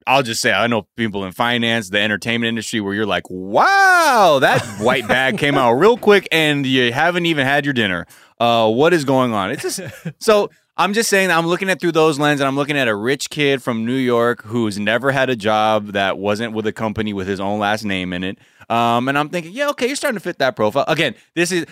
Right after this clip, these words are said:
Speaker 1: this is all anecdotal. I'm not, this is not a court of law, okay, because I'm not Kim Kardashian. I'm not legally, uh, able to practice law on a podcast.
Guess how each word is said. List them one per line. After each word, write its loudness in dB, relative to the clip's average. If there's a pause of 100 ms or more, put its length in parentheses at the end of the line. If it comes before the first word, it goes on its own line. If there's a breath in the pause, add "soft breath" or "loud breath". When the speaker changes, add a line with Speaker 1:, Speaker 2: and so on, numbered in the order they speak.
(100)
Speaker 1:
this -4
is -6
all 2
anecdotal. -2
I'm -2
not, -2
this -8
is -10
not -2
a -6
court -2
of -6
law, -2
okay, -4
because -12
I'm -8
not -6
Kim -8
Kardashian. -4
I'm -8
not -8
legally, -8
uh, -6
able -6
to -20
practice -6
law -6
on -8
a -14
podcast. -6